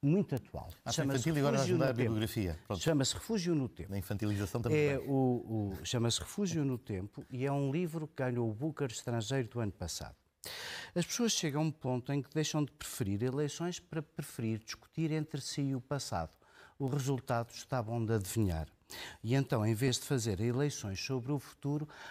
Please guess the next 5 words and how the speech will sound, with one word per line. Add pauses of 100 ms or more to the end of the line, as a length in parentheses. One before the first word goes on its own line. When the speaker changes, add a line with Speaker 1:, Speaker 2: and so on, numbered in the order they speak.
(100)
Speaker 1:
fazem
referendos (300)
sobre
o
passado.